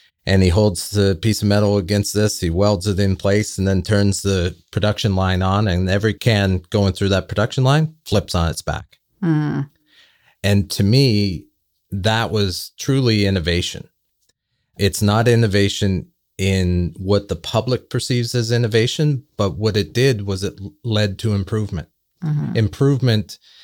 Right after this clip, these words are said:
Speaker 1: in production, improvement in, in quality that's coming <laughs> out of the, of the production line. So it, it became very important. And I've always tried to take that view. The innovations that have happened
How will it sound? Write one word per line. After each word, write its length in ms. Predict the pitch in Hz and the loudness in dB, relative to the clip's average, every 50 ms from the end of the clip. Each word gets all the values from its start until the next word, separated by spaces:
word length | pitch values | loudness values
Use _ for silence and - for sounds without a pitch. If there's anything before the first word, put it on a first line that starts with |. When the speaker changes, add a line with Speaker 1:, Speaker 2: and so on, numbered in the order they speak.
| - - - - _ _ _ | -20 -20 -20 -20 _ _ _
Speaker 1:
in 420 | 85 90 107 110 117 107 104 101 | -14 -12 -6 -2 0 0 0 -2
production, 680 | 101 - 110 90 104 110 120 - - - 131 123 120 110 | -2 -4 -2 0 0 0 0 0 0 0 0 2 2 0
improvement 600 | 95 90 85 - 123 117 107 87 107 104 101 98 | 0 -2 -4 -4 -4 -4 -2 -2 -2 -2 0 0
in, 340 | 95 92 92 92 90 - - _ - | 0 0 -2 -2 -4 -6 -12 _ -8
in 260 | 98 90 85 87 87 | -6 -4 -2 -4 -4
quality 600 | - - - 117 110 107 113 113 107 110 117 117 | -6 -6 -2 0 2 2 2 0 0 0 0 0
that's 220 | 107 104 92 - - | 0 0 -2 -4 -4
coming 300 | - 120 113 110 101 101 | -2 -2 0 0 0 0
<laughs> 20 | |
out 100 | 107 147 127 | 0 0 0
of 80 | 113 | -2
the, 120 | 113 110 62 71 - | -4 -8 -10 -12 -10
of 220 | 90 104 98 - | -8 -8 -8 -6
the 260 | - 101 98 92 85 - | -6 -4 -4 -4 -6 -8
production 440 | - - 92 101 104 - - 104 101 | -6 -2 -2 0 -2 -2 -2 -4 -2
line. 200 | 98 92 90 92 | -2 -2 -2 -4
So 180 | - - 113 101 | -4 -2 -2 -2
it, 140 | 101 - - - | -2 -4 -8 -14
it 240 | - 82 107 - - | -14 -8 -8 -6 -4
became 460 | - 104 - 127 117 113 110 101 95 | -6 -2 0 0 0 2 2 0 -2
very 280 | - - 107 104 101 101 | -2 -2 0 0 2 0
important. 560 | 92 85 - - 104 104 73 85 87 82 - _ _ | 0 -2 -2 -2 -2 -2 -2 -4 -6 -6 -8 _ _
And 180 | - 107 104 107 | -2 0 2 2
I've 140 | 107 104 110 | 2 4 4
always 320 | 117 123 135 131 113 - | 4 4 4 2 0 -2
tried 380 | - - 120 98 101 98 82 - | 0 0 0 2 2 0 -2 -4
to 340 | - 95 87 85 82 80 80 - _ _ - - - _ _ _ - 95 - | -4 -2 0 2 0 0 -2 -4 _ _ -20 -20 -20 _ _ _ -12 -10 -2
take 300 | - 127 110 98 - - | 0 0 0 0 0 0
that 260 | 104 95 87 67 - | 0 0 0 -2 -6
view. 540 | 85 - 98 98 95 90 85 85 78 69 71 | -6 -2 0 0 2 2 0 -2 -4 -6 -8
The 180 | - 92 95 101 | -4 -2 0 0
innovations 680 | 107 117 113 104 113 110 110 - - 101 92 87 - | 2 0 2 2 2 2 2 0 -2 -4 -4 -2 -2
that 120 | 95 90 87 | -4 -2 -2
have 140 | 87 82 | -4 -2
happened 640 | - 107 95 92 87 - 95 87 85 85 85 85 - | -2 -2 -2 -2 -2 -2 -2 -2 0 0 -2 -4 -8